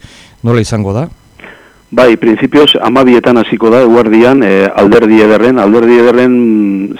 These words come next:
Speaker 2: zehargati, ba, hain zuzen bertan dagoelako hezkuntza delegaritza, ez, eh,
Speaker 1: Mhm.
Speaker 2: eh, Gipuzkoakoa. Eta orduan hor egingo dugu, prentsaurreko bat emango dugu, ikusiz ere, ba, hainbat murrizketa dagoeneko ja ezartzen ari direla, eh,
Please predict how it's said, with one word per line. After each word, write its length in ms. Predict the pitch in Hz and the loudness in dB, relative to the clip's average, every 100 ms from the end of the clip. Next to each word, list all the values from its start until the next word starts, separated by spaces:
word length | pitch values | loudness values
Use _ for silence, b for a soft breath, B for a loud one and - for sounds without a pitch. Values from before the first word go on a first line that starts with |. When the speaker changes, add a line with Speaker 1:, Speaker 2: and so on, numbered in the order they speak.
| - | -4
Speaker 2:
zehargati, 420 | 107 110 127 131 | -2 0 -2 -2
ba, 240 | 107 95 101 | -2 -2 -2
hain 120 | 104 | -4
zuzen 440 | 120 - 117 110 | -8 -6 -4 -4
bertan 320 | 104 95 110 | -4 -4 -4
dagoelako 400 | 104 104 104 98 | -2 -2 -2 -2
hezkuntza 380 | 101 - 110 117 | -4 -6 -6 -2
delegaritza, 640 | 101 95 92 95 101 - 101 | -2 -2 -2 -4 -4 -8 -10
ez, 80 | - | -12
eh, 240 | 101 85 104 | -10 -10 -12
Speaker 1:
Mhm. 60 | 90 113 B B B B B B | -16 -20 B B B B B B
Speaker 2:
eh, 200 | - 90 | -6 -4
Gipuzkoakoa. 680 | 92 - - 104 92 90 85 b b b b | -4 -4 -4 -2 -2 -2 -4 b b b b
Eta 300 | 120 110 120 | -4 -2 0
orduan 260 | 113 117 117 | 2 2 0
hor 120 | 110 | 0
egingo 260 | 113 110 110 | 0 2 2
dugu, 180 | 120 | 2
prentsaurreko 540 | 113 101 95 110 107 110 | 0 -4 -2 -2 0 0
bat 180 | 110 110 | 0 0
emango 320 | 113 113 113 | -2 0 0
dugu, 460 | 120 131 156 165 | 2 2 2 2
ikusiz 480 | 135 98 107 - 104 - | -2 -4 -6 -4 -6 -4
ere, 220 | 107 107 | -2 0
ba, 500 | 92 90 90 87 85 90 90 | 0 0 0 -2 -4 -10 -8
hainbat 220 | 120 110 | -4 -2
murrizketa 500 | 98 101 - 104 107 | -2 -2 -2 -2 -2
dagoeneko 480 | 95 101 110 98 101 | 0 0 0 -2 -2
ja 320 | 104 104 90 - | 0 0 -2 -6
ezartzen 500 | - 113 104 101 95 | -2 -2 -2 -4 -4
ari 200 | 95 107 | -2 0
direla, 400 | 107 107 131 117 _ B B B B B B _ - | 0 0 -2 -4 _ B B B B B B _ -6
eh, 720 | 98 92 92 90 90 90 | -2 0 0 0 0 -2